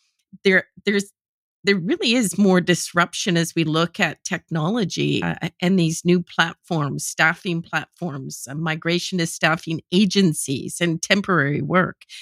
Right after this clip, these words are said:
as opposed to full-time permanent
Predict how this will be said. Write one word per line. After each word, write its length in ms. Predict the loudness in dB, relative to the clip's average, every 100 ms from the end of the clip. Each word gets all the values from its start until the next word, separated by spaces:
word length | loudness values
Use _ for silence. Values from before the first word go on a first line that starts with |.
| -18 -8 0
as 240 | 0 -2
opposed 840 | -8 -4 0 0 0 -6 -10 -10 -4
to 480 | 0 0 0 -2 -6 -20 _ _ _ _ 2
full-time 720 | 4 4 0 -2 2 2 0
permanent 880 | -2 0 2 4 2 0 -4 -8